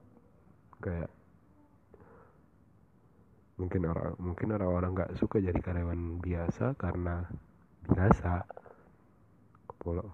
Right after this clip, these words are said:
eh, berangkat pulang kantor itu mungkin yang orang nggak suka. Makanya orang-orang pilih banyak yang jadi YouTuber atau dokter atau artis,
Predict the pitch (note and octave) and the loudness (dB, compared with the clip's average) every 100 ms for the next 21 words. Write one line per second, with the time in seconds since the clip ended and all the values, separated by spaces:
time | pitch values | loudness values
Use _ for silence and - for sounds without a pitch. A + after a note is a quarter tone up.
0 | A2 F2+ - - - - - - F#2+ F#2 | 0 0 -6 -16 -20 -20 -20 -12 -4 -2
1 | F2 F2 F2+ F2+ - - F2 E2+ E2 F2 | 0 -2 -4 -8 -10 -10 -4 -2 -4 -4
2 | F2 F2 F2 - F#2+ F#2 - G#2 - - | -6 -6 -8 -2 0 0 0 -4 -10 -20
3 | - - - - - - A2 G#2 - F2+ | -20 -20 -20 -20 -20 -4 0 0 0 0
4 | F2 F2 F2 F2+ - F2+ - E2+ D#2+ F#2 | 0 0 -2 -4 -4 -6 -4 -6 -6 -4
5 | F#2+ G2 F2+ F2 F2+ F2+ E2+ F2 - - | -2 0 0 0 -2 -2 -4 -6 -14 -6
6 | F2+ E2+ D#2+ - - - - - - - | -2 0 0 -4 -6 -20 -20 -20 -20 -20
7 | - F2 F2 F2 F2 F2 E2 F2 E2+ - | -6 -2 0 0 -2 -2 -2 -2 -2 -4
8 | - - - F#2+ F#2+ F2+ F#2 F#2+ - F2 | -6 -2 4 6 8 8 8 2 -2 0
9 | F2 - - E2+ - - - - - - | 0 -2 0 4 6 4 2 -8 -20 -20
10 | - F#2+ F2 F2 F2 F2+ - - - - | -8 -6 -2 0 0 -4 -14 -20 -20 -20
11 | - - - - - F2+ F2+ D2+ - - | -20 -20 -20 -20 -12 -2 -2 -2 -8 -8
12 | F2 | -8